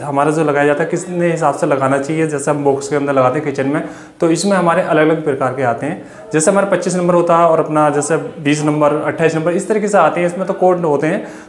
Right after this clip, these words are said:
तो उसमें जैसे हमारे जिस हिसाब से doors के size होता है, size के हिसाब से इसमें code number आते हैं।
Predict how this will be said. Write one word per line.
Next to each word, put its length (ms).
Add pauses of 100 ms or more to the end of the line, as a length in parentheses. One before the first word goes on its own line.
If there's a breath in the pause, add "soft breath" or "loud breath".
तो 160
उसमें 580
जैसे 220
हमारे 280
जिस 220
हिसाब 200
से 120
doors 280
के 80
size 260
होता 140
है, 100
size 220
के 100
हिसाब 220
से 120
इसमें 200
code 200
number 200
आते 200
हैं। 180